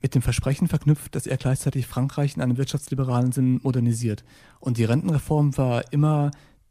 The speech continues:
die Schlüsselreform bei dieser Modernisierung. Und wenn er ausgerechnet da zu große Zugeständnisse macht oder gar scheitert, dann ist er in Europa nicht mehr glaubwürdig und das wird er auf keinen Fall riskieren wollen.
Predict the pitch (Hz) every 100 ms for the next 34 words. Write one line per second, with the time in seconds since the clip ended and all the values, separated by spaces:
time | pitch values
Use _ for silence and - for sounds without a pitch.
0 | - 165 170 156 - 139 120 - 117 127
1 | 117 120 117 117 117 113 117 113 143 -
2 | - - 135 123 123 135 147 135 - 123
3 | 139 147 120 - - - 156 143 143 135
4 | - 160 143 143 - 123 127 - - 127
5 | 113 - 160 160 120 - - - 123 127
6 | 139 123 139 131 127 - 123 120 127 -
7 | 165 170 - - - - 135 131 131 135
8 | 120 - 127 127 127 127 - - 123 123
9 | 123